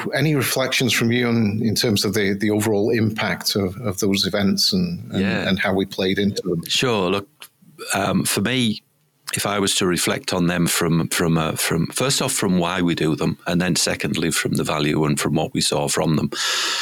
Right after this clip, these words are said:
Speaker 2: You know, why we do them is very much to showcase the opportunities and the growing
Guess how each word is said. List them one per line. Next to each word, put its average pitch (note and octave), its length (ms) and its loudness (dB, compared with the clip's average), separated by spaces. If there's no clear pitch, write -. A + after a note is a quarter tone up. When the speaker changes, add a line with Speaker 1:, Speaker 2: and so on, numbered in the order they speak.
Speaker 2:
You G2 100 0
know, F2 40 2
why G#2 240 0
we F#2+ 140 2
do E2+ 200 0
them E2 200 0
is D2+ 100 0
very E2 260 0
much D2 340 0
to F#2 80 -2
showcase D#2+ 920 0
the D2+ 360 0
opportunities E2 1200 0
and D#2+ 260 2
the D#2 340 -2
growing F#2 560 0